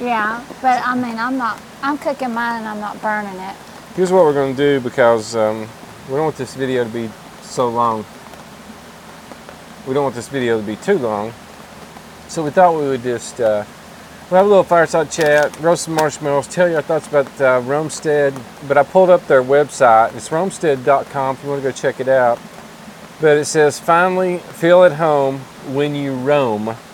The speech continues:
Speaker 2: That's pretty cool. It says,
Speaker 1: Yeah.
Speaker 2: "All the magic of a modern campground with a little comfort of a boutique hotel."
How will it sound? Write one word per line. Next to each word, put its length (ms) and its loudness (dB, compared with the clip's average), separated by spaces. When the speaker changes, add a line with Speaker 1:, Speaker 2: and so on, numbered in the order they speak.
Speaker 2:
That's 160 -4
pretty 260 -4
cool. 300 0
It 60 -12
says, 140 -2
Speaker 1:
Yeah. 100 -4
Speaker 2:
"All 200 6
the 80 0
magic 500 -2
of 440 2
a 240 -2
modern 520 0
campground 760 -8
with 160 -2
a 40 2
little 260 2
comfort 760 -6
of 200 2
a 80 0
boutique 680 -6
hotel." 640 -2